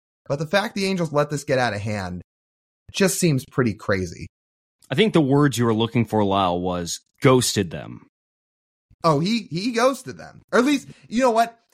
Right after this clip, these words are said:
Speaker 1: To us, that's how it seemed when everything first got reported out. Is,
Speaker 2: Yeah.
Speaker 1: yeah, he ghosted them. He essentially said, "Yeah, you know what? I've had enough." And we think that that's exactly what's gonna happen in free agency anyway, that he's basically gonna say, "Yep, I've had enough of this organization. I'm not coming back."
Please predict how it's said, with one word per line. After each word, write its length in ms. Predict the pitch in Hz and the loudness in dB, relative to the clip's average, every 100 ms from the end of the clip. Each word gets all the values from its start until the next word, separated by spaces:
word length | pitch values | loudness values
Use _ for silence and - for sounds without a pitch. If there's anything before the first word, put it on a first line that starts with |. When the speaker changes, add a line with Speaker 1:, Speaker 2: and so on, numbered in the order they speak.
| _ _ _ _ _ | _ _ _ _ _
Speaker 1:
To 120 | 220 | -2
us, 320 | - 202 285 - | 2 0 0 -4
that's 260 | 170 - | -6 -4
how 160 | 220 180 | -2 -2
it 100 | 156 | -4
seemed 320 | - 185 170 | -4 -4 -2
when 160 | 165 156 - | -2 -4 -2
everything 360 | 156 147 147 135 | 0 0 -4 -6
first 220 | 143 135 | -6 -4
got 180 | 135 120 | -4 -4
reported 380 | 120 127 110 120 | -8 -6 -4 -4
out. 180 | - - | -4 2
Is, 80 | |
Speaker 2:
Yeah. 140 | 101 90 | 4 4
Speaker 1:
yeah, 180 | 120 87 _ _ | 2 -4 _ _
he 160 | - 220 | -2 0
ghosted 460 | 190 208 202 147 120 | 4 2 2 -4 -6
them. 180 | 107 | -4
He 140 | 147 180 | -2 -2
essentially 480 | 170 202 190 180 170 | 0 0 0 -4 -4
said, 320 | 196 175 151 | 0 -2 0
"Yeah, 140 | 190 | -2
you 160 | 180 190 | 0 0
know 100 | 220 | 0
what? 340 | 202 202 202 _ _ _ _ | 0 0 -2 _ _ _ _
I've 120 | 165 | -2
had 180 | 165 156 | -2 -4
enough." 360 | 131 113 92 - - | -4 -6 -6 -8 -2
And 220 | 165 156 | 0 0
we 120 | 180 | -4
think 280 | 170 170 156 | -2 -4 -4
that 140 | 135 | -4
that's 200 | 147 143 | -2 -2
exactly 380 | 135 131 127 139 | -4 -2 -2 -4
what's 180 | 127 - | -6 -6
gonna 140 | 127 | -4
happen 260 | 127 120 113 | -4 -4 -6
in 100 | 104 | -6
free 200 | 127 110 | -4 -4
agency 460 | 107 117 113 107 | -4 -8 -8 -10
anyway, 400 | 107 123 151 214 | -6 -2 2 2
that 200 | 175 123 | 0 -6
he's 280 | - 123 104 - | -8 -8 -8 -6
basically 380 | 117 110 113 | -6 -6 -10
gonna 160 | 110 107 | -10 -8
say, 160 | - 110 | -6 -2
"Yep, 300 | 120 131 - | -2 -2 -6
I've 120 | 110 | -8
had 100 | 113 | -6
enough 240 | 107 117 120 | -4 -6 -6
of 60 | |
this 120 | 117 | -6
organization. 600 | 120 113 113 117 117 127 123 | -6 -6 -4 -4 -4 -6 -8
I'm 120 | 117 | -6
not 160 | 101 - | -6 -6
coming 200 | 101 98 | -8 -4
back." 260 | 101 135 | -4 -4